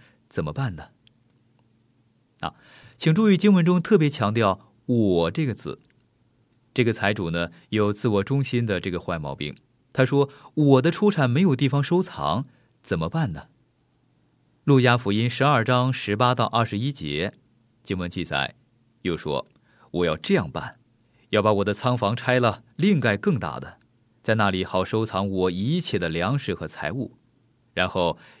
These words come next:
要对我的灵魂说，灵魂呐，你有许多财物积存，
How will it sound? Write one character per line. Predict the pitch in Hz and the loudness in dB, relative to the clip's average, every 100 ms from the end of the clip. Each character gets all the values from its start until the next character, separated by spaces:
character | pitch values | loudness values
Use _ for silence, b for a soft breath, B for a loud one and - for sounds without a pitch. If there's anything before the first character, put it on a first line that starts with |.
| - | -4
要 | 95 | -2
对 | 101 | 0
我 | 98 98 | 0 0
的 | 98 | 0
灵 | 98 107 | 0 -2
魂 | 87 85 | -4 -6
说， | 85 78 73 _ _ b b b b | -4 -4 -6 _ _ b b b b
灵 | 101 127 | 0 0
魂 | 110 92 | 0 0
呐， | 90 80 73 b b | 0 0 -2 b b
你 | 127 | 0
有 | 147 165 | 2 2
许 | - 113 | 0 0
多 | 120 156 | 2 0
财 | 151 117 165 | 0 0 2
物 | 160 | 0
积 | 120 139 | 0 -2
存， | 131 78 82 113 | -2 -4 -2 -2